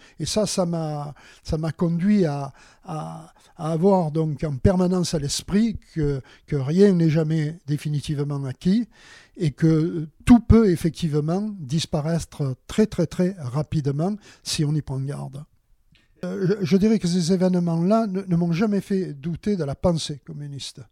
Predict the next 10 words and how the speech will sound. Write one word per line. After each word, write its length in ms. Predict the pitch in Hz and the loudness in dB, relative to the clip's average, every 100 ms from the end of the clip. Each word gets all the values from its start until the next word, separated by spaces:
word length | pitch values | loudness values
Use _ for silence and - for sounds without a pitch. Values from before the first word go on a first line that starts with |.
| _ _ _ _ - | _ _ _ _ -4
Mais 100 | 160 | 0
elle 100 | 170 | 0
m'a 140 | 165 | 0
renforcé, 720 | 147 220 190 190 - - 202 139 285 208 | 2 2 2 -6 -6 0 2 0 -6 -12
euh, 140 | 151 | -10
dans 160 | 147 156 | -8 -6
l'idée 380 | 151 151 214 214 _ - _ _ _ - | -4 0 -2 -2 _ -20 _ _ _ -4
que, 420 | 185 165 160 - _ 196 | 0 0 -2 -6 _ -14
euh, 340 | 147 143 160 - | -12 -12 -14 -18
euh, 300 | 165 147 151 | -16 -14 -16